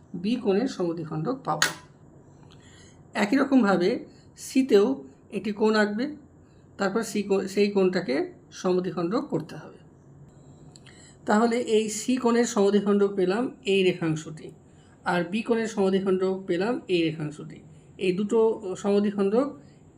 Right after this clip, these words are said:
এখানে ছেদ করলো, এর নাম দিলাম আমরা ও,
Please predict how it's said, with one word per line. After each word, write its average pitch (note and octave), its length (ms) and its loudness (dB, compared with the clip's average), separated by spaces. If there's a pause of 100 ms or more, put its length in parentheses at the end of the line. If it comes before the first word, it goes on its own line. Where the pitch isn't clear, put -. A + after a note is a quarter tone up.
এখানে G#3 320 2
ছেদ G#3 280 -4
করলো, A#3 400 0 (360)
এর F#3+ 160 0
নাম F3+ 240 2
দিলাম F3 220 0
আমরা F#3+ 420 -2 (280)
ও, E3 320 0